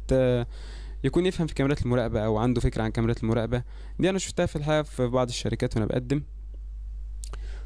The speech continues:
آه، ودايمًا الواحد بيحاول ما يتكبرش على العلم، مش معنى إن أنا مهندس إن أنا مثلًا مش هتعامل مع كاميرات المراقبة.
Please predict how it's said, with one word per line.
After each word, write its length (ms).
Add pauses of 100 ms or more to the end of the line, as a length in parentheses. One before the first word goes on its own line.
(240)
آه، 840
ودايمًا 380
الواحد 300
بيحاول 580
ما 120
يتكبرش 520
على 140
العلم، 160
مش 160
معنى 120
إن 40
أنا 120
مهندس 340
إن 80
أنا 100
مثلًا 260
مش 120
هتعامل 340
مع 140
كاميرات 320
المراقبة. 380